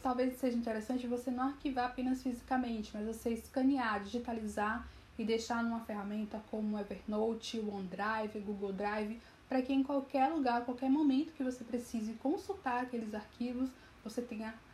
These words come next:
rapidamente através de um celular. Outro exemplo, você tá escrevendo um artigo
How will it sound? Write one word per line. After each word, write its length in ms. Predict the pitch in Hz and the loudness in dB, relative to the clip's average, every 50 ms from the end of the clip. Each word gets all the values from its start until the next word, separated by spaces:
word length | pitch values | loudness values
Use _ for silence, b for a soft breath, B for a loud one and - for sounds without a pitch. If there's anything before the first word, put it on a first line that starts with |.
| - | -6
rapidamente 680 | 233 226 226 - 226 240 247 240 214 208 208 208 - 220 | -6 -6 -4 -2 0 0 2 2 0 0 -2 -4 -6 -8
através 440 | - - 208 202 202 196 196 190 190 | -6 -4 -4 -2 -2 -4 -6 -6 -8
de 80 | 196 | -8
um 60 | 190 185 | -10 -8
celular. 720 | - 208 190 185 180 185 190 208 226 233 233 220 220 226 - | -6 -6 -4 -4 -4 -2 0 0 2 2 2 0 0 -2 2
Outro 280 | - 254 262 262 285 294 | 4 4 4 4 6 4
exemplo, 420 | 277 254 247 240 214 - 214 214 | 4 4 4 2 0 0 -2 -4
você 120 | - - 269 | -4 -2 0
tá 120 | 285 302 | 2 2
escrevendo 440 | 302 - - 302 277 285 277 277 277 | 2 2 2 2 4 4 4 6 4
um 40 | 277 | 4
artigo 800 | 277 - - - - - - 269 254 262 269 262 262 285 285 | 2 0 -6 -12 -12 -2 2 4 4 4 4 2 2 0 0